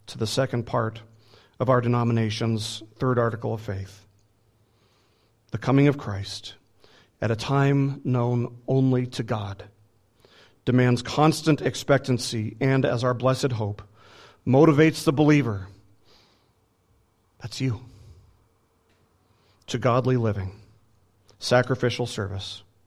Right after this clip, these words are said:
and energetic mission. May the grace of God prompt us and lead us to do just that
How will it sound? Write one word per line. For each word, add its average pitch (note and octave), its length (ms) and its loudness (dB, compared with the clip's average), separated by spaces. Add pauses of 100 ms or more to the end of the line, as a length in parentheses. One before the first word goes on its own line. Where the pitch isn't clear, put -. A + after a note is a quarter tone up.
(1080)
and G2+ 180 -4
energetic G#2+ 480 -4
mission. - 440 -12 (3000)
May G#2 100 -8
the G#2+ 100 -8
grace A#2+ 280 -6
of A2 120 -8
God G#2+ 360 -8 (960)
prompt A#2 380 -6
us - 380 -8 (920)
and G2+ 160 -4
lead G#2+ 200 -2
us - 480 -10 (1120)
to - 80 -8
do G#2+ 180 -8
just G#2 300 -10
that G2+ 280 -14